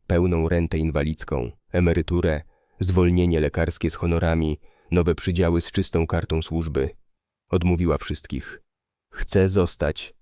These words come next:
powiedziała komisji rewizyjnej, „ale nie jako starszy sierżant Moran.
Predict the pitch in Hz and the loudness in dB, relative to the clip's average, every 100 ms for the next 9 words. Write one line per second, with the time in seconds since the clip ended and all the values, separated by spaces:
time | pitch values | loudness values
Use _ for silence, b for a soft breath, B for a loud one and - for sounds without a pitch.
0 | _ _ - 92 85 82 80 - 82 82 | _ _ -4 0 2 2 0 0 -2 0
1 | 87 82 82 87 85 80 73 65 - B | 0 0 0 0 0 0 0 -2 -6 B
2 | B B 87 87 90 90 76 82 87 - | B B 2 4 4 4 2 0 -4 0
3 | 85 - - 80 87 85 85 78 - 85 | -2 -2 -4 -2 0 0 0 -2 0 0
4 | 82 76 76 | 0 0 -4